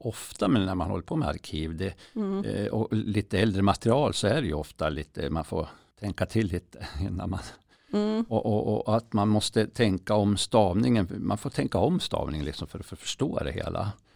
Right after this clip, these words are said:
Speaker 2: Mm.
Speaker 1: Men hur var det då? Fick han, fick han verkligen, fick han svar?
Speaker 2: Ja, men han fick ju det.
Speaker 1: Ja.
Speaker 2: Eh, brevet tog en liten tur först. Kolonisationsnämnden skickade vidare brevet till jägmästaren i reviret,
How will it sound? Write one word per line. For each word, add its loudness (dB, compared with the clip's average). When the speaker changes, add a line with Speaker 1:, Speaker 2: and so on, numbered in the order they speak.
Speaker 2:
Mm. -6
Speaker 1:
Men 6
hur 6
var 6
det 4
då? 2
Fick -4
han, 2
fick -4
han 2
verkligen, -4
fick -6
han 2
svar? -4
Speaker 2:
Ja, 4
men 6
han 4
fick 0
ju -2
det. -4
Speaker 1:
Ja. -4
Speaker 2:
Eh, 8
brevet 6
tog 2
en 4
liten 0
tur -2
först. -4
Kolonisationsnämnden 2
skickade -2
vidare -2
brevet -4
till -2
jägmästaren -2
i 0
reviret, -2